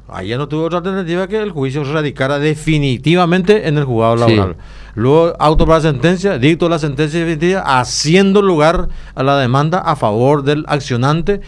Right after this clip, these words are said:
Speaker 1: y condenando a la Confederación a pagar una determinada suma de
Speaker 2: Mm.
Speaker 1: dinero.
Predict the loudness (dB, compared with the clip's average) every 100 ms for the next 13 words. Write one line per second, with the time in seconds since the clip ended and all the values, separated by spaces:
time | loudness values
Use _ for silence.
0 | -6 -4 2 2 2 2 2 2 2 2
1 | 2 2 2 2 0 -2 -2 0 0 -2
2 | -2 0 0 0 -2 -2 -2 -2 -4 -4
3 | -2 0 0 -4 -2